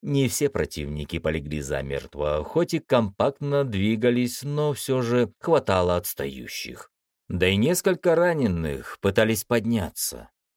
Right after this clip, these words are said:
Но и тем, и другим сейчас мешали завалы тел, обложившие лестничную площадку с двух сторон. Два в одном все еще работал. Грешник подхватил с пола меч, одновременно обращаясь к хватателю.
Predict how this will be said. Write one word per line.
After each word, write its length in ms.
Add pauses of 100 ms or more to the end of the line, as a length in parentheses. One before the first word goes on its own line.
(280)
Но 260
и 220
тем, 340
и 40
другим 420
сейчас 480
мешали 480
завалы 600
тел, 340
обложившие 720
лестничную 640
площадку 720
с 120
двух 260
сторон. 560 (880)
Два 320
в 80
одном 640
все 360
еще 560
работал. 760 (640)
Грешник 440
подхватил 520
с 80
пола 340
меч, 560
одновременно 580
обращаясь 540
к 80
хватателю. 920